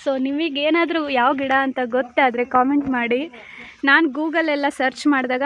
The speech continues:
ನನಗೆ ಗೊತ್ತಾಗಿದ್ದು ಏನಂದರೆ ಇದು ಅವಕ್ಯಾಡೋ ಫ್ರೂಟ್ ಅಂತ, ಅವಕ್ಯಾಡೋ ಫ್ರೂಟ್ ಅಂತಲೇ ನಾನು ಅಂದ್ಕೊಂಡಿದ್ದೆ,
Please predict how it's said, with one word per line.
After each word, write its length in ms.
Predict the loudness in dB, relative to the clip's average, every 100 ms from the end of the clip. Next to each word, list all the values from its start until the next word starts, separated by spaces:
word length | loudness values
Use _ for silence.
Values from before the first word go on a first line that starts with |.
| 0
ನನಗೆ 240 | 0 0 2
ಗೊತ್ತಾಗಿದ್ದು 520 | -2 2 0 0 -2 -2
ಏನಂದರೆ 420 | -2 -4 -2 2 2 0 -8 -12 -20 -20 _ _ _ _ -20 -20 -20 _ -4
ಇದು 180 | 0 0 0 -4 -20 -20 0 2
ಅವಕ್ಯಾಡೋ 480 | 4 2 2 2 2 -4
ಫ್ರೂಟ್ 260 | -8 -4 -4
ಅಂತ, 220 | -4 -4 -4 -4 -20 -20 -20 -14 0
ಅವಕ್ಯಾಡೋ 400 | 4 4 2 2 0
ಫ್ರೂಟ್ 220 | 0 0 0
ಅಂತಲೇ 300 | 0 4 6 6
ನಾನು 160 | 6 2 0
ಅಂದ್ಕೊಂಡಿದ್ದೆ, 600 | 0 -2 -2 -2 0